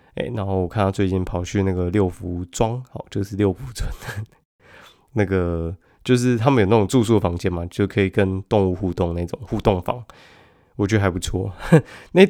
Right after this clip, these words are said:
那、那间是我其实之前就想去住，然后但是有听说就是因为六福村的那个住宿嘛，就是他会什么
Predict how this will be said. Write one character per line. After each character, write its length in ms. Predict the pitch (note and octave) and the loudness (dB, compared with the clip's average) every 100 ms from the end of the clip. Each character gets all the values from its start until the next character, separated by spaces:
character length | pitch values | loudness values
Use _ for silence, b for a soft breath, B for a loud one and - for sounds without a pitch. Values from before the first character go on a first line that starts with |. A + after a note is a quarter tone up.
| - | 6
那、 240 | G3 A3 E3 | 4 4 6
那 200 | G#3+ A#3 | 4 4
间 240 | - A3+ | 4 0
是 140 | G3 F3+ | 4 2
我 160 | G#2 | 2
其 200 | G2 A2+ | -2 -4
实 80 | A#2 | -4
之 220 | B2 D3+ | -4 -2
前 100 | A#2+ | 0
就 120 | G#2+ | 0
想 200 | A2+ E2+ | -2 -4
去 80 | F#2+ | -4
住， 240 | G#2 A2+ F#2+ | -4 -6 0
然 120 | G2 | 0
后 40 | A2 | 0
但 120 | C#3+ | -2
是 120 | C#3 | 0
有 100 | G2+ | -2
听 180 | E2+ G#2 | -2 -4
说 200 | A2+ G#2+ | -2 -4
就 80 | A2 | -4
是 200 | G#2+ G#2 b b b b | -8 -10 b b b b
因 80 | E3+ | -2
为 80 | G3 | 0
六 240 | F#3+ D#3 | 4 4
福 260 | G#2 G#2+ G#2 | 2 -4 -4
村 360 | - B2+ C3 | -2 -2 -2
的 160 | A#2+ G2+ | -2 -2
那 120 | G#2+ | -2
个 280 | A2+ G2 F#2 | -4 -4 -4
住 200 | - A#2 | -4 -6
宿 220 | G2 G#2+ | -4 -6
嘛， 100 | F#2 - G#2 | -6 -8 -10
就 80 | |
是 180 | G#2+ A2 | -6 -6
他 200 | G#2 G#2+ | -6 -6
会 260 | G#2+ G#2 G2 b b b b | -4 -4 -4 b b b b
什 140 | - F#2+ | -10 -4
么 300 | F2+ F2 | -4 -4